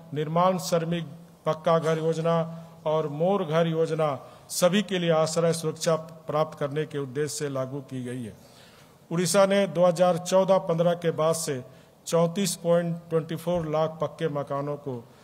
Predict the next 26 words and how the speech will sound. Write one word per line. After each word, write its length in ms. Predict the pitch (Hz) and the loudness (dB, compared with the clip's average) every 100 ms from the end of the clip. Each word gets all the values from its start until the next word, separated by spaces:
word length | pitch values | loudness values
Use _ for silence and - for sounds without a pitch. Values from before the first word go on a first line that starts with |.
| - - | -20 -8
सफलतापूर्वक 1000 | - 165 170 165 175 170 165 151 147 160 - | -4 0 0 2 0 0 -2 -6 -4 -4 -6
प्राप्त 320 | 151 151 151 | -4 -4 -4
करने 280 | 147 131 143 | -8 -6 -6
का 180 | 143 143 | -4 -6
गौरव 440 | 123 131 131 127 | -4 -6 -4 -6
हासिल 320 | 120 127 131 123 | -8 -8 -10 -10
किया 160 | 131 123 | -8 -6
है, 160 | 110 92 - - - - | -6 -10 -20 -20 -20 -12
जिससे 320 | 139 - 175 | -6 -2 -2
ग्रामीण 440 | 147 151 170 185 | 0 0 0 0
आवास 420 | 175 156 156 160 165 | 0 2 2 0 -2
में 140 | 156 | -2
यह 160 | 139 139 | -2 -4
देश 320 | 127 156 147 | -4 -6 -6
का 160 | - 143 | -4 -4
अग्रणी 360 | 123 135 143 | -4 -6 -6
राज्य 400 | 131 131 131 117 117 - - - 123 | -6 -6 -6 -8 -16 -18 -20 -16 -6
बन 140 | 127 | -6
गया 260 | 120 120 127 | -4 -4 -6
है। 160 | 98 - - - - - - | -8 -16 -20 -20 -20 -20 -8
बीपीजीवाई 720 | 131 170 180 165 170 170 175 | -4 -2 -4 -4 2 4 4
लाभार्थियों 680 | 175 156 151 147 165 165 175 | 2 0 0 2 0 0 -4
को 140 | 165 170 | -2 -2
उनके 240 | 170 175 | 0 -2
घरों 300 | 147 151 175 | -2 0 0
को 200 | 170 165 | -2 -4